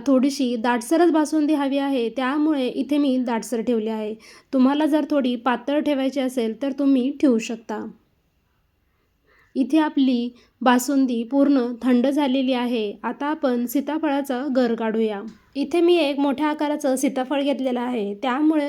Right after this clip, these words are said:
एकच घेतलेलं आहे. जर मध्यम आकाराचं असेल तर दोन घेतले तरीसुद्धा चालेल. सीताफळ अगोदर आपल्याला मधोमध तोडून घ्यायचं आहे. चमच्याच्या साहाय्याने असं बाजूच्या ज्या कडा आहेत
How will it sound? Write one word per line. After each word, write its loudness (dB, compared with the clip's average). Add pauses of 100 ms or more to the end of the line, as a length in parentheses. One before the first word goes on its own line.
एकच 0
घेतलेलं -2
आहे. -8 (540)
जर 4
मध्यम 4
आकाराचं 0
असेल -2
तर 2
दोन 6
घेतले 0 (120)
तरीसुद्धा 0
चालेल. -6 (720)
सीताफळ 2
अगोदर 2
आपल्याला 0
मधोमध 2
तोडून 4
घ्यायचं 2
आहे. 0 (440)
चमच्याच्या 4
साहाय्याने 0
असं -4 (360)
बाजूच्या 2
ज्या 2
कडा 0
आहेत -2